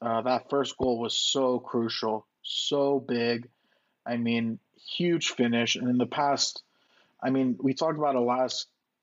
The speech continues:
last episode. I forgot his goal contribution in the last couple of matches, but in the past two matches,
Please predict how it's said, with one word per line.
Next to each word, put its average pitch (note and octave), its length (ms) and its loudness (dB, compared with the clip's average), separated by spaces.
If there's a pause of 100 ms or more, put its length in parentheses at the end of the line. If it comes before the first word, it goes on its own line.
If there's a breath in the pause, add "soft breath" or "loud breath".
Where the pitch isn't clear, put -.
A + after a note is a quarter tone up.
(120)
last B2 340 -2
episode. B2 480 -2
I A#2 100 0
forgot A#2+ 500 -2 (520)
his A#2 200 -6
goal A#2+ 240 -4
contribution A#2+ 640 -2
in A#2 80 2
the A2+ 60 4
last A2+ 280 0
couple A#2+ 240 0
of A#2 80 2
matches, B2 520 0
but A#2 340 0 (320 soft breath)
in B2+ 80 0
the A2+ 60 2
past C3 340 0
two D3+ 180 2
matches, A#2 680 0